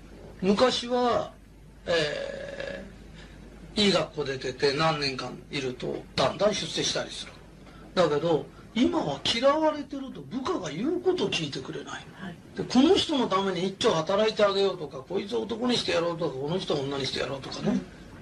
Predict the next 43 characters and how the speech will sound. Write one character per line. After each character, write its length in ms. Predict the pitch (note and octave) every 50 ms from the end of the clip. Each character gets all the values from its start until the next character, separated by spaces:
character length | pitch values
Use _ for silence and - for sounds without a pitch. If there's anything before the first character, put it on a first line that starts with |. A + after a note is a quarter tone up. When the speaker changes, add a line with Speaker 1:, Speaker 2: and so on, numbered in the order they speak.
| - - -
Speaker 1:
え 40 | - D3 C3 - - - - G#3
ー、 40 | G3+
ま 100 | A#3 B3
あ、 20 |
い 80 | F3+ F#3
ろ 140 | G#3 G3 G3
い 20 |
ろ 120 | G3+ G3+ F#3+
あ 60 | G3
る 100 | F#3+ C#3+
よ 60 | C3
ね。 280 | B2+ E3 F#3+ G#3 G3+ - - - B3+ B3 - - - - - - - - - D3 B2+ A2 - - - - - - -
う 20 | A3+
ん。 20 |
で、 120 | A#3+ B3+
ま 180 | B3+ B3+ C#4+ C#4
あ、 40 | A3+
そ 180 | - - B3
れ 140 | B3+ C#4 C#4
で 300 | A3+ C#4 C#4+ C#4 C4+ B3+
人 220 | B3 C4+ C#4 C#4 C4+
間 160 | C#4 C4 B3+
っ 40 | C4
て 80 | D4
い 20 | C4+
う 40 |
の 80 | B3 A3
は 40 | F3
頑 300 | D#3 E3 - - F#3 G3
張 120 | G#3+ A3 A3 A3
る 60 | F#3
よ 100 | D#3 C3+
う 40 | C3
に 100 | B2+ B2+
な 140 | C3 C#3 C#3
っ 20 |
て 240 | - - - - C#3+
る 140 | C3 C3+ C3
ん 140 | B2+ B2 B2
だ 140 | - C3 C#3+
よ 80 | -
ね。 260 | F3+ G3 B3+ D4+ D#4+ - - - - - - - - - - - - - - - - -
で、 240 | G#3 G#3 G#3 G3+